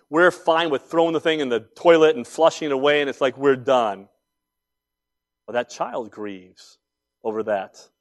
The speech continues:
little goldfish. I'm sorry, parents, some of your, your kids just found out you flushed it in the toilet.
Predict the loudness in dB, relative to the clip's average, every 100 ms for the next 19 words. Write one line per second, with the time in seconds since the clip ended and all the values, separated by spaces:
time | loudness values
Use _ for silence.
0 | _ _ _ _ _ -8 -6 -4 -8 -8
1 | -18 -20 -20 _ _ _ _ _ -20 0
2 | 2 2 0 -8 -6 -6 -6 -8 -10 -18
3 | -10 -8 -8 -8 -8 -6 -4 -6 -8 -6
4 | -4 -4 -10 -16 -18 -16 -12 -12 -12